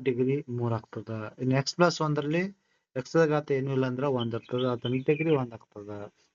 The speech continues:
ಇನ್ನ ಐವತ್ತು ಕೇವಲ ಬಹುಪದೋಕ್ತಿ ಐವತ್ತು ಮಾತ್ರ ಇದ್ರೆ ಅಲ್ಲಿ ಎಕ್ಸ್ ಸ್ಥಿರಾಂಕ, ಸ್ಥಿರಾಕ್ಷರ ಇಲ್ಲದೆ ಇರೋದ್ರಿಂದ ಡಿಗ್ರಿ ಸೊನ್ನೆ ಆಗ್ತದೆ.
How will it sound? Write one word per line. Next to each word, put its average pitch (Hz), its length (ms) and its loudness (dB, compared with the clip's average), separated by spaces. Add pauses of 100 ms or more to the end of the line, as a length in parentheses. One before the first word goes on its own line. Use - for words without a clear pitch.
(520)
ಇನ್ನ 170 140 6 (120)
ಐವತ್ತು 160 440 2 (140)
ಕೇವಲ 165 280 4
ಬಹುಪದೋಕ್ತಿ 147 640 -2
ಐವತ್ತು 139 380 2
ಮಾತ್ರ 135 380 -2
ಇದ್ರೆ 123 240 -2 (180)
ಅಲ್ಲಿ 131 260 0
ಎಕ್ಸ್ 143 320 0
ಸ್ಥಿರಾಂಕ, 139 560 -4 (220)
ಸ್ಥಿರಾಕ್ಷರ 139 580 0
ಇಲ್ಲದೆ 139 240 2
ಇರೋದ್ರಿಂದ 117 520 -4 (140)
ಡಿಗ್ರಿ 131 300 0
ಸೊನ್ನೆ 143 320 2
ಆಗ್ತದೆ. 107 480 -6